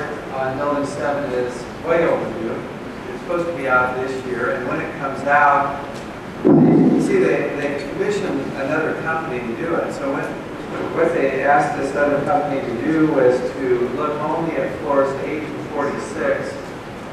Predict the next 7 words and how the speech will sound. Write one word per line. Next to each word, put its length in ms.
This 240
is 200
a 140
forty-seven-story 1160
building 480
with 180
subfloors. 760